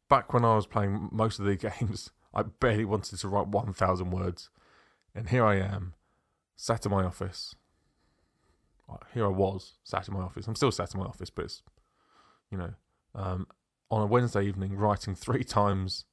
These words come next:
that about a, <laughs> a bracket for a Christmas fill-in episode that I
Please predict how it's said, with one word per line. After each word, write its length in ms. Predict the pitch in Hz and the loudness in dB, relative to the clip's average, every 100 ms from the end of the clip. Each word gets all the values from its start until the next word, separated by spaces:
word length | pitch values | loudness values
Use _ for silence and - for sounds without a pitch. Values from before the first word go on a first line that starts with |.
| _ - | _ -4
that 260 | 101 - - _ _ _ _ _ _ _ _ - | -4 -4 -12 _ _ _ _ _ _ _ _ -14
about 420 | - 95 - 95 _ - | 0 0 2 -4 _ -14
a, 40 | - | -12
<laughs> 640 | - - - _ _ - | -12 -14 -20 _ _ -18
a 60 | - - | -18 -2
bracket 380 | 123 113 - - | 2 2 0 -4
for 160 | - 104 | 0 0
a 40 | |
Christmas 540 | - - 123 - 110 - | 0 -6 -6 -4 -6 -6
fill-in 400 | - 120 104 95 | -2 2 4 2
episode 380 | 92 - 95 90 | 0 0 -2 0
that 80 | |
I 100 | 78 | -4